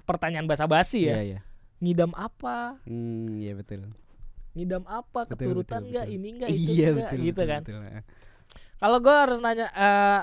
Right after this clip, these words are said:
Speaker 1: nanya sama lu dulu, lu percaya nggak, Sur, sama, sama yang namanya ngidam?
Speaker 2: Eh, ngi-, percaya sih gua.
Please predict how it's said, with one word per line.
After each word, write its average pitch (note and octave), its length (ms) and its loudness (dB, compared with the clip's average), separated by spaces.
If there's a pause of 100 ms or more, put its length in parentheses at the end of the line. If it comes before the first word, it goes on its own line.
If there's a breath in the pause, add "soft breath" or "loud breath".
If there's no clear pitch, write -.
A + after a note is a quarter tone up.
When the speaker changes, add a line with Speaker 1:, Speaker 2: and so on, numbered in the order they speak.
Speaker 1:
nanya G#3+ 260 0
sama G3+ 240 2
lu G#3 80 4
dulu, G3 240 0
lu A#3+ 160 0
percaya B3 460 2
nggak, G#3+ 180 0
Sur, E3+ 100 0
sama, D#3+ 300 -2 (180)
sama E3+ 340 -4
yang F#3 120 -4
namanya E3 240 -6
ngidam? D#3 640 -2 (1000)
Speaker 2:
Eh, D#3 680 2 (2500 loud breath)
ngi-, D3 260 -6
percaya B2 520 -4
sih B2 160 -8
gua. G#2 220 -8